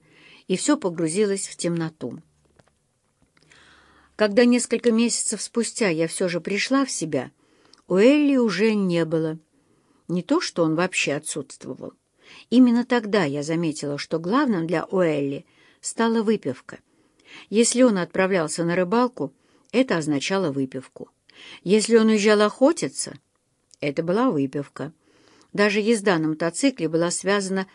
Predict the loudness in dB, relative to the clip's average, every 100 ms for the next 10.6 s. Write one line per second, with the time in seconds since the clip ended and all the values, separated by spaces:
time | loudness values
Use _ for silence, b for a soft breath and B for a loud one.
0 | b b -4 -2 0 0 2 2 2 0
1 | 0 -2 -4 -8 b b b b b b
2 | b b b 0 0 4 2 4 2 4
3 | 4 2 -2 -2 -2 0 0 0 -4 -4
4 | -4 -6 -8 -10 -8 -4 -4 -4 -6 -6
5 | -6 -10 _ _ B B B B 4 4
6 | 2 0 -2 -2 0 0 0 0 0 -2
7 | 0 0 2 2 0 -2 -4 -2 -2 -2
8 | -2 -2 0 -2 -4 -10 _ b b b
9 | b 4 4 2 0 2 2 2 2 0
10 | -2 -2 0 0 -2 -6